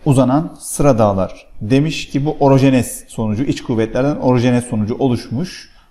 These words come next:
olan torosları dikkate almak mümkündür.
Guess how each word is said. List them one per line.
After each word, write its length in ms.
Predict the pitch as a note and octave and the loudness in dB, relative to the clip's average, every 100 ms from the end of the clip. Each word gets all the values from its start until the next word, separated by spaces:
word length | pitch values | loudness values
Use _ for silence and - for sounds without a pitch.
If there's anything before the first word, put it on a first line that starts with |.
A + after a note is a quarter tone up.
| _ - | _ 2
olan 460 | C3 B2 F#3 - - _ - | 4 4 2 -4 -16 _ 2
torosları 680 | F3+ C#3+ A#2 A2+ F#2+ F#2+ - - | 4 4 0 -4 -4 -6 -10 -6
dikkate 540 | C#3 - A#2 - G#2 - | -4 -2 -4 -2 -4 -2
almak 680 | A#2+ A2 B2 F#3+ - - _ _ | 0 0 0 -2 -4 -14 _ _
mümkündür. 760 | D#3+ D#3 C3+ - G2+ A2 G#3 - | 2 4 4 2 -2 -2 -4 -10